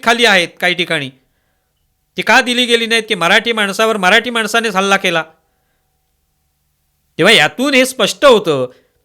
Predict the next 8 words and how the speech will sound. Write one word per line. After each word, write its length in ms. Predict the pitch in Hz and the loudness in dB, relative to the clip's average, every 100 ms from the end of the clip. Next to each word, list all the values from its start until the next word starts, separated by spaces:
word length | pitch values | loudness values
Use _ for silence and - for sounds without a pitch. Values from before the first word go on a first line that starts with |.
| - | -2
की 60 | 202 | 0
अशा 260 | 160 240 | 2 2
पद्धतीच्या 480 | 269 240 196 247 254 | 0 -2 -2 0 2
बातम्या 380 | 208 180 - 220 | 2 0 0 -2
जाणीवपूर्वक 580 | 180 160 214 226 220 226 | 0 0 -2 -2 -2 -2
पेरल्या 420 | 220 190 208 254 | -2 0 4 2
जात 220 | 180 135 | 2 -2
आहेत. 200 | 131 117 | -6 -8